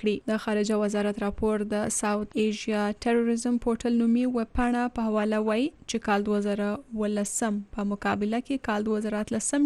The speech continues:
کې د فرقه ایزو حملو او په مجموعي توګه په ترهګرۍ کې کمی راغله وه. په راپور کې د نومبر په درویشتمه نیټه د خیبر پښتونخوا په ورغزو کې د شیعه ټولنې په جومات د یوې حملې ذکر شوی دی،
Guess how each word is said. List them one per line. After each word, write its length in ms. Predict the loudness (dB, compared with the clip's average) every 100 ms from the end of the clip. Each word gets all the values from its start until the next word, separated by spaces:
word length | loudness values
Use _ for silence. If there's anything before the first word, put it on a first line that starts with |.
| 2
کې 180 | 0
د 100 | 0
فرقه 300 | -2 -4 -2 -2
ایزو 240 | 0 0 2
حملو 320 | 2 4 2 2 0 2
او 20 | 6
په 80 | 6
مجموعي 400 | 6 6 4 2 2
توګه 300 | 0 0 0
په 140 | -2
ترهګرۍ 480 | 0 0 0 0 0 -2 -2
کې 180 | -4
کمی 240 | -2 0 0
راغله 320 | -2 -4 -4 -4
وه. 100 | -6 -2
په 100 | -2
راپور 320 | 0 0 -2
کې 260 | -2 -2 2
د 60 | 2
نومبر 440 | 4 4 4 2 0 0
په 180 | 0 0
درویشتمه 540 | -2 -2 -2 0 2 2
نیټه 320 | -2 -4 -4 -4
د 80 | -4
خیبر 200 | -4 -4
پښتونخوا 480 | -6 -4 -6 -2 -2 0
په 80 | -2
ورغزو 360 | -2 -2 0 0 0
کې 180 | -2 -2
د 100 | -4
شیعه 260 | -2 -2 -2 -2
ټولنې 400 | 2 4 2 2
په 160 | -2
جومات 380 | 2 2 2 0 4
د 80 | 6
یوې 320 | 6 6 4
حملې 400 | 4 4 2 0
ذکر 260 | -4 -4 -6
شوی 260 | -4 -4
دی، 80 | -4